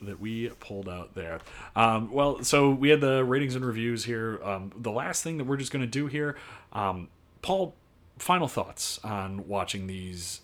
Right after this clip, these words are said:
uh, these movies. Um, you know, what are your, what are your, what are your feelings that we may not have, uh, touched on yet?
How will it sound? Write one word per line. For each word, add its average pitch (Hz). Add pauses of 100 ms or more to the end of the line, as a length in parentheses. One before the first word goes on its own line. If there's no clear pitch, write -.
(140)
uh, 80
these 101
movies. 95
Um, 87 (180)
you 107
know, 101
what 127
are 135
your, 123
what 113
are 113
your, 107
what 113
are -
your 101
feelings 120
that 104
we 101
may 101
not 98
have, 92
uh, 87
touched -
on 107
yet? 98